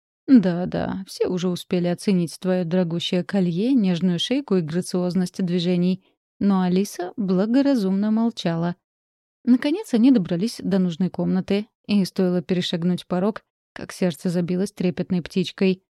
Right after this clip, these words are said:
В комнате, напоминавшей аудиторию университета, находились высокородные.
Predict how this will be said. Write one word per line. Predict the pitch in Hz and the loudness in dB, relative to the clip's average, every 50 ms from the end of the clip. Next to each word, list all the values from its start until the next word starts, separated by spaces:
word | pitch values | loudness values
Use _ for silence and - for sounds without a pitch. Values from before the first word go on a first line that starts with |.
| _ _ _ _ _ | _ _ _ _ _
В | - - - | -20 -16 -6
комнате, | - 196 180 196 226 247 233 - - 165 - - | -2 0 0 2 2 2 0 0 -4 -6 -4 0
напоминавшей | 214 226 202 - 190 175 180 180 175 175 170 - - - 185 | 2 2 2 2 0 0 0 -2 -2 -4 -4 -4 -2 -2 -2
аудиторию | - - 214 208 190 - 190 180 - 180 180 180 180 180 | -2 0 0 0 0 0 -2 -4 -2 -2 -2 0 0 0
университета, | 180 175 170 175 - - - 185 - 233 240 - 285 - | 0 0 -2 -4 -4 -6 -8 -6 -4 -6 -4 -4 -4 -4
находились | - 226 202 196 - 202 185 156 170 185 190 233 262 - - - | -2 -2 -2 -2 -2 -2 -2 0 0 0 0 0 -2 -4 -8 -10
высокородные. | - 175 180 - - 180 - 214 233 233 190 175 151 165 175 175 180 180 | -8 -6 -6 -6 -8 -6 -4 -4 -2 0 -2 -2 -2 0 0 0 -2 -2